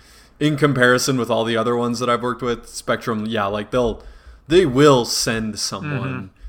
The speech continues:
Speaker 1: and their speeds are generally pretty good. And, like, <laughs> if you compare them to, like, A T and T and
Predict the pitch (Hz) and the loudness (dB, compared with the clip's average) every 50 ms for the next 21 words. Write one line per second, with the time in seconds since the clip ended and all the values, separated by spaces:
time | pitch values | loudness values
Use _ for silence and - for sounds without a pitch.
0 | - - _ _ 123 123 120 123 117 123 127 135 135 127 127 120 117 - - - | -18 -20 _ _ -6 -4 -4 -4 -2 -2 0 0 0 0 -2 -4 -6 -6 -8 -6
1 | - 170 151 143 135 - 123 117 110 110 107 104 - - 131 120 117 113 110 107 | -4 -2 -2 -2 -2 0 -2 -2 -2 -4 -6 -10 -8 -4 -2 -2 -2 -2 -2 -4
2 | 104 101 101 101 101 101 - - 120 107 95 95 - - 117 107 101 101 98 98 | -4 -6 -6 -8 -10 -10 -6 -6 -4 -4 -6 -8 -8 -6 -6 -4 -4 -6 -6 -8
3 | 98 95 95 - - - _ _ _ - - 110 107 104 107 110 104 120 151 143 | -10 -12 -14 -18 -20 -20 _ _ _ -12 -8 -8 -6 -6 -6 -4 -4 -2 -2 -2
4 | 139 139 - - - - - - - - - 170 170 175 175 156 - 156 139 131 | -4 -6 -8 -12 -16 -16 -16 -18 -12 -2 -2 -2 0 0 -4 0 0 0 0 2
5 | 127 131 127 123 117 117 110 107 104 - 120 113 107 107 - 107 107 104 101 - | 4 4 4 6 4 2 -2 -4 -4 -4 -4 -4 -4 -6 -8 -8 -8 -8 -8 -8
6 | 104 104 101 - 107 101 98 95 - - 107 101 95 95 98 98 95 95 95 95 | -10 -12 -10 -10 -12 -12 -12 -12 -12 -10 -10 -10 -10 -10 -12 -12 -12 -14 -14 -16
7 | 90 | -18